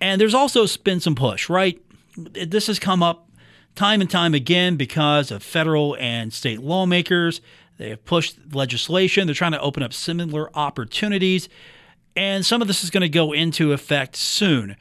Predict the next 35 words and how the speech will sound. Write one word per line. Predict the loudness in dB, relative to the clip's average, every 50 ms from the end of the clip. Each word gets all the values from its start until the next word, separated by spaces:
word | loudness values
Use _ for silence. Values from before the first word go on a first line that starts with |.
| _ -20 _ _ _ _ _ -4
And | -4 -2 0
so | 0 0
they're | 2 2 0
still | 0 2 2 0 2
trying | 2 0 -2 0 -2 -4
to | -4 -8 -16 _ _ _ _ _ _ -10 -6
sort | -4 -2 2 4 4 6
all | 6 6 4
this | 4 2 2 2 0
out. | 0 0 0 -2 -4 -8 -16 -20 -20 -20 -20 _ _ _ _ _
And | -2 0 2 2 4
right | 4 4 4
now, | 4 4 4 4 4 4
Notre | 4 4 6 4 4
Dame | 4 4 2 4 4 4 4
is | 2 2
basically | 2 2 2 2 2 0 -2 -2
saying, | 0 2 2 2 2
"Look, | 4 4 2 2 2
until | 0 0 0 0 2
this | 0 -2 -2 -2
is | -4 0
figured | 0 0 2 2 2 2
out, | 2 0 -2 -4
we're | -4 -4 -2
not | 0 0 -2 0
in." | -2 -2 -2 -4 -4 -8 -14 _ _ _ _ _ _ _ _ _ _ _ _ _ _ _ _ _ _ _ _ _ _ _ _ _ _ _ _ _ _ _ _ _ -2
We're | 0 2
not | 2 2 2 2
in | 2 2 2 2
because | 0 -2 -2 0 0 2 2 2 0 0 -4 -10 _ _ _ _ _ _ _ _ _ _ _ _ _ _ _ _ _ _ _
the | -8 -8 -8 -8 -4
issue | -4 -2 -2 0 0 0 2 0
here | 0 -2 -2 0 0 0 2
is | 2 2 2 2 2 0 -2 -6 -10